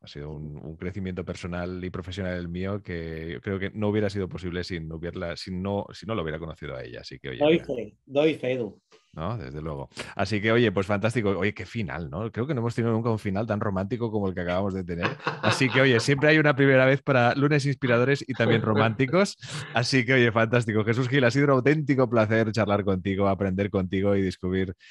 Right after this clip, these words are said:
Speaker 1: eh, tu trayectoria, que sin duda, como decía, está llena, llena de detalles. Gracias por acompañarnos.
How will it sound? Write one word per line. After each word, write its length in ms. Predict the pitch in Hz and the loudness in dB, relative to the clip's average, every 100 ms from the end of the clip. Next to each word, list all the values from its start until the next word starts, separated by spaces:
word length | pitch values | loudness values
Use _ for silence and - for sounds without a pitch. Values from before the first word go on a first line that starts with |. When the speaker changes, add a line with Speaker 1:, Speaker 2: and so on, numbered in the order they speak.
| - _ | -20 _
Speaker 1:
eh, 540 | 87 87 85 82 80 80 | -2 0 0 -2 -4 -4
tu 140 | 104 | -4
trayectoria, 680 | 92 98 95 87 92 101 107 | -2 0 -2 -2 0 0 -2
que 400 | 92 87 85 85 | -4 -2 -2 -4
sin 140 | 87 | -2
duda, 160 | 98 98 | 0 0
como 140 | 92 | 0
decía, 200 | 87 98 | -4 -4
está 180 | 101 92 | -4 -2
llena, 340 | 90 110 123 - | -2 0 -2 -4
llena 340 | 92 104 117 | -4 -2 -2
de 100 | 101 | -2
detalles. 480 | 87 80 57 58 60 | -4 -6 -10 -12 -12
Gracias 300 | - 87 87 | -8 -8 -8
por 100 | 85 | -10
acompañarnos. 720 | 80 73 73 64 - 69 - | -10 -8 -12 -14 -16 -20 -20